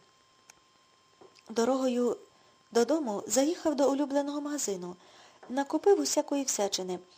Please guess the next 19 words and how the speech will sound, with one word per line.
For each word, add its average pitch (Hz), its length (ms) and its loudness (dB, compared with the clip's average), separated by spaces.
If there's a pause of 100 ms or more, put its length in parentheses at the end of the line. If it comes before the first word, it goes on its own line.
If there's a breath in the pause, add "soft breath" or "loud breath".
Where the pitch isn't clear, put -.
(480 soft breath)
Цукерок, 269 680 2
фруктів, 269 600 0
морозива. 277 640 -2 (880)
Продавщиця 214 720 -2
умовляла 262 480 0
купити 320 380 -2
тістечок. 208 600 -6 (420 loud breath)
Такі, 254 360 -2
мовляв, 269 420 0
свіжі, 240 520 0
ще 262 220 2
теплі, 262 460 -4 (460 loud breath)
та 240 120 -2
він 294 200 -4
лише 285 240 0
усміхнувся. 277 720 -6 (540 soft breath)
Дружина 220 580 -4
пече 233 300 -6
кращі. - 560 -6